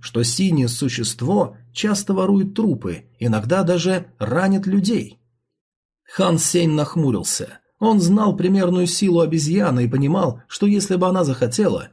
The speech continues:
то легко могла бы убить людей, которые охотились. Поэтому ему стало казаться,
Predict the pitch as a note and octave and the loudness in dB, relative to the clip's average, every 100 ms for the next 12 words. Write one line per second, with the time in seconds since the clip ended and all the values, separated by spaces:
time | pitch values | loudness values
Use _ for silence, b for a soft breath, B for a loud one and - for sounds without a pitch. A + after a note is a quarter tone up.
0 | b - G#3+ G3 G3 A3 G3+ F3 F#3+ E3+ | b -2 2 2 0 0 2 2 0 2
1 | F#3 E3+ G3 G3 D#3 D3 G#3 G3 E3+ F3+ | 0 0 0 0 -2 0 0 0 -2 0
2 | F3+ F3 E3+ E3 E3 - - - - _ | 0 0 -2 -4 -4 -4 -10 -8 -10 _
3 | _ _ - A2 C#3 C3+ D#3 D3 D3 E3 | _ _ -6 -2 0 0 0 0 2 0
4 | E3 E3 C#3+ B2+ D#3 F3+ D#3+ - - | 0 -2 -2 -2 0 0 -2 -6 -8